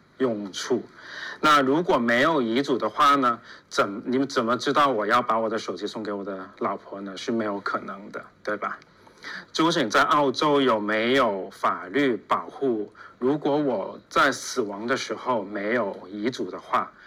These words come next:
我的财产要怎么送呢？是有的，但是它是一个法律，它是，我，我没有办法控制我的手机要去我的老婆，还是去 Nicole，还是去丽珊，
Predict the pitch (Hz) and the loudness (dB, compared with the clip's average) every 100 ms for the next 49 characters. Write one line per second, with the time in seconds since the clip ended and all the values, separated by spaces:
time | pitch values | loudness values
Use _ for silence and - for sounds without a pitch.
0 | - - - 104 107 - 107 120 110 104 | -20 -6 -4 -2 -2 0 -2 0 -2 0
1 | 123 117 104 90 92 135 117 104 92 - | 0 0 -4 -4 -6 -4 -2 -4 -8 -14
2 | _ - - - 143 117 95 - - _ | _ -16 -8 -2 2 2 0 -6 -16 _
3 | _ _ - _ - - - - 131 123 | _ _ -20 _ -16 -16 0 2 4 2
4 | - 139 - 139 127 - 123 - - 101 | 2 2 2 2 2 2 0 0 -6 -8
5 | - 110 95 - - - 139 131 - 131 | -6 -6 -6 -10 -12 0 0 0 2 2
6 | 117 123 120 131 123 147 143 135 131 117 | 4 0 0 2 4 4 4 2 2 -2
7 | - 131 120 - 123 107 - - - - | -2 -2 -2 -2 -2 -4 -6 -18 -10 -6
8 | 101 104 - 92 85 104 110 110 107 - | -2 -2 -2 -4 -2 -2 0 0 0 0
9 | 120 92 - 95 - - 104 95 98 - | 0 0 -6 -8 -8 -8 -10 -8 -8 -6
10 | 104 - - 107 104 104 - 107 87 90 | -6 -6 -6 -6 -6 -10 -8 -8 -8 -12
11 | - - 95 98 - 104 | -12 -10 -8 -6 -6 -8